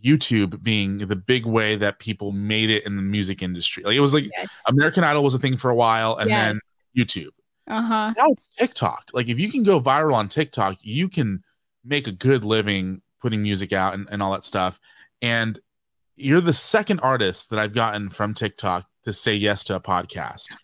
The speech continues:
Speaker 2: That's
Speaker 1: Back in
Speaker 2: awesome.
Speaker 1: the day, it used to be that YouTubers were begging to be on a podcast or radio show.
Speaker 2: Mm-hmm.
Speaker 1: Um, and, and so thank you for, for doing that. And I, I wanna start out this conversation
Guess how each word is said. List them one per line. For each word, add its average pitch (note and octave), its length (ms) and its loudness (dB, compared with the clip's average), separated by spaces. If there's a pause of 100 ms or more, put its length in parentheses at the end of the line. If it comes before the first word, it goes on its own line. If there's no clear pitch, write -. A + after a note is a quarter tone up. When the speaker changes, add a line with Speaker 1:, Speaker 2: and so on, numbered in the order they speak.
(320)
Speaker 2:
That's C#4+ 180 0
Speaker 1:
Back G#3+ 320 -2
in F3+ 80 0
Speaker 2:
awesome. F#3 140 -2
Speaker 1:
the E3+ 80 2
day, A#2 500 2
it C3+ 160 -2
used D#3 220 -2
to B2+ 80 0
be A#2+ 360 0
that G#2 300 -2
YouTubers A#2 720 -2
were G2 140 -2 (220)
begging G2+ 580 -2
to - 60 -14
be G2+ 120 -2
on F#2 80 -2
a F2 60 -6
podcast F#2 560 -4
or F2+ 60 -8
radio E2+ 340 -8
show. - 400 -10 (180)
Speaker 2:
Mm-hmm. G#3 440 0
Speaker 1:
Um, G2 240 0 (360)
and, G#2+ 380 0
and G#2+ 140 -2
so A2+ 200 0
thank D3+ 340 0
you A#2+ 160 4
for, G#2+ 260 0
for G#2+ 120 -2
doing B2+ 240 2
that. A2+ 140 0
And G#2+ 100 -4
I, G#2+ 140 -2 (140)
I E3 80 2
wanna F#3 220 4
start C#3+ 260 0
out B2 140 0
this A2+ 100 -6
conversation G#2 600 -4